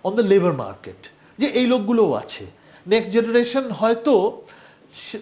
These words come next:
নেক্সট জেনারেশন হয়তো আর জ্যানিটরের কাজ করবে না, সে হয়তো আরেকজনের কাজ নিয়ে নেবে, হোয়াইট আমেরিকানের কাজ। So, মানে, আহ, if immigration is easy, তাহলে there is always a pressure on, on white Americans। হ্যাঁ,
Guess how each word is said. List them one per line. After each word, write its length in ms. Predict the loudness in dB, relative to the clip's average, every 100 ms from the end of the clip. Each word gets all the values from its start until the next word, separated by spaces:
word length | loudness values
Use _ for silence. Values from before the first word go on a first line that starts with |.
| -8
নেক্সট 280 | -4 -2 0
জেনারেশন 400 | 0 0 -2 -2
হয়তো 340 | -2 0 0
আর 160 | 2 0 -4 -4
জ্যানিটরের 440 | -4 -2 -2 -2
কাজ 180 | -2 -2
করবে 340 | -2 -4 -4 -8
না, 160 | -14 -18 _ -20 -16
সে 160 | 0 2
হয়তো 260 | 2 0 -2
আরেকজনের 560 | -2 -4 -4 -4 -4
কাজ 220 | -2 -2
নিয়ে 180 | -4 -6
নেবে, 180 | -6 -4
হোয়াইট 240 | -4 -4
আমেরিকানের 420 | -4 -8 -12 -14 -16
কাজ। 200 | -16 -16 -18 -18 -20 -6 -2
So, 100 | -2 -2 -20 _
মানে, 200 | -4 -2
আহ, 1000 | -2 -6 -14 -12 -10 -6 -6 -6 -8 -8
if 60 | -8 -6 -8
immigration 500 | -4 -2 -2 -2 -2 -4
is 60 | -4 -2
easy, 580 | 2 2 0 -4 -6 -8 -18 -10 -4
তাহলে 180 | -2
there 200 | 0 -2 -2
is 60 | -4 -6
always 300 | -2 -2 -2
a 100 | -2 -2
pressure 380 | -4 -2 -2 -2
on, 140 | -4 -6 -14 -20 _ _ _ _ -6
on 40 | 0 2
white 180 | 2 0
Americans। 540 | -8 -12 -16 -20 -20 -20 _ _ _
হ্যাঁ, 180 | -8 -8